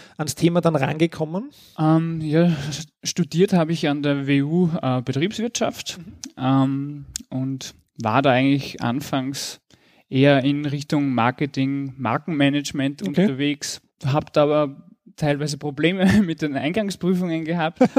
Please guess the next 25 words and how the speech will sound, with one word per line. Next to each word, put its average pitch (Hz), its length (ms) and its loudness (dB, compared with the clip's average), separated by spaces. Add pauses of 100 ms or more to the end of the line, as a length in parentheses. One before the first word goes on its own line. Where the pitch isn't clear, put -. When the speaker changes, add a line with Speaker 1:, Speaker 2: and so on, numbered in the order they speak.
Speaker 1:
<laughs> - 260 -2
Speaker 2:
Und, 180 580 4
ähm, 156 540 4
irgendwann 185 580 2
ist 175 140 -2
mir 175 120 0
dann 160 180 -4
das 160 240 -4
freie 147 520 2
Wahlfach, 156 680 -4
äh, 127 360 -2
Umwelt 175 340 4
und 147 160 -2
Wirtschaft, - 800 -2
ähm, 151 500 -6
über 156 180 -2
den 143 220 -2
Weg 139 160 -2 (260)
gelaufen. 180 680 -2 (240)
Das - 100 -6
habe 131 120 4
ich - 20 0
dann 123 220 -2
auch 123 200 -2
belegt. 135 560 0